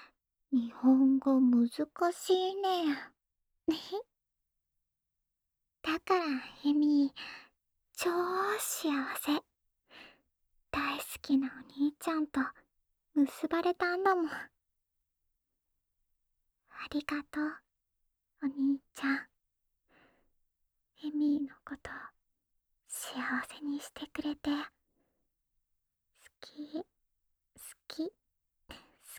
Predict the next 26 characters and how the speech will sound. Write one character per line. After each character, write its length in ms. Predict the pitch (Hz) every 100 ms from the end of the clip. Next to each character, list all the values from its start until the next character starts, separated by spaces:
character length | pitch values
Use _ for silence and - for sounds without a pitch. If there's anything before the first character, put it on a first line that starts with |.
| -
き 200 | - 294
好 60 | - -
き。 220 | - 427 _ _ - - - - _ _ _
大 100 | 320
好 0 | 320 311 - - - - - - -
き。 240 | 381 349 - _ _ _ _ _ _ _ _ _ _ _ _ _ _ _ _ _ -
今 140 | 277
ま 80 | 285 - -
で 140 | - 320
も、 160 | 311 285 - - _ _ _ _ _ _ _ _ _ _
こ 100 | -
れ 60 | - - -
か 120 | 302
ら 100 | 302 302
も、 20 | - - - _ _ _ _ _ _ _ _ _ _ _
ず 180 | - -
っ 20 | 339 _ _ _ -
と 80 | - - -
ず 180 | - 330
っ 20 | 320 - _ _ _ _ _ _ _
と 80 | -
好 40 | - - -
き。 100 | - 320 - - _ _ _ _ _ _ _ _ _ _ _ _ _ - - _ _ _ _ _ _ _ _ - - - - _ _ _ _ _ _ _ _ _ _ _ _ _
グ 140 | -
ア 280 | 320 - -
ム 140 | 330